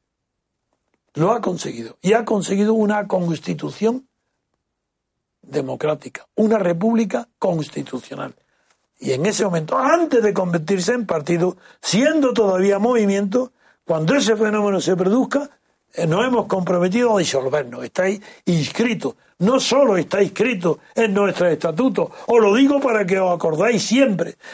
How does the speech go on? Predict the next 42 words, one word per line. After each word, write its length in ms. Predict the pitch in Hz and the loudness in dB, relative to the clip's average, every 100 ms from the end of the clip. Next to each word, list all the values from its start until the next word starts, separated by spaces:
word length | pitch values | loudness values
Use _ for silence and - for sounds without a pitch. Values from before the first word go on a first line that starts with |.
| - | 0
eso 280 | 240 - 208 | 2 2 -2
está 200 | 214 202 | 2 0
inscrito 460 | 185 247 269 262 | 2 0 2 2
en 80 | 214 | 2
nuestros 400 | 196 - 180 156 | 0 0 -2 0
genes, 400 | 233 220 156 - _ _ _ _ _ _ | 0 0 -2 -6 _ _ _ _ _ _
porque 320 | - 202 190 175 | -2 0 0 0
no 200 | 196 240 | 2 2
somos 400 | 277 247 277 233 | 2 2 2 2
honrados 460 | 190 165 208 240 226 | 0 0 0 2 0
porque 260 | 196 180 185 | -2 0 0
la 140 | 175 | 0
sociedad 540 | 160 151 165 208 208 - - - | 0 -2 0 -2 -6 -14 -16 -4
nos 240 | 160 131 | -2 0
diga 340 | 185 208 214 208 _ _ | 0 2 0 -2 _ _
que 140 | 202 | 0
es 60 | 196 | 0
rentable 540 | - 156 143 202 180 | 0 -2 -2 0 0
ser 180 | 139 170 | 0 0
honrado. 480 | 156 135 139 131 - _ _ _ | -2 -4 -6 -6 -12 _ _ _
Somos 360 | - 208 220 175 | -2 2 2 0
porque 260 | 190 160 | -2 0
no 140 | 185 214 | 0 0
sabemos 400 | 185 208 185 - | 0 0 0 0
ser 180 | 208 | 0
de 80 | 185 | 2
otra 220 | 185 180 | 0 0
manera. 420 | 160 147 139 123 - _ | -2 -4 -6 -10 -18 _
No 180 | 175 247 | 0 2
lo 100 | 254 | 2
sabemos, 420 | - 135 - - _ _ _ _ | 0 -2 -4 -14 _ _ _ _
porque 240 | 202 175 | -2 0
estamos 320 | 175 226 254 | 0 0 2
determinados 800 | 226 220 208 196 185 254 262 185 - _ | 2 2 2 2 2 2 2 0 -6 _
por 200 | - 202 | 0 2
la 100 | 180 | 2
honradez. 500 | 165 151 147 156 135 _ | 0 -2 0 0 -2 _
Si 240 | - 247 240 | -4 0 2
hay 200 | 277 294 | 4 2
determinismo 680 | 247 220 202 208 254 226 | 2 0 0 0 0 0
para 180 | 196 196 | 0 0
eso, 300 | 240 262 277 | 0 0 -2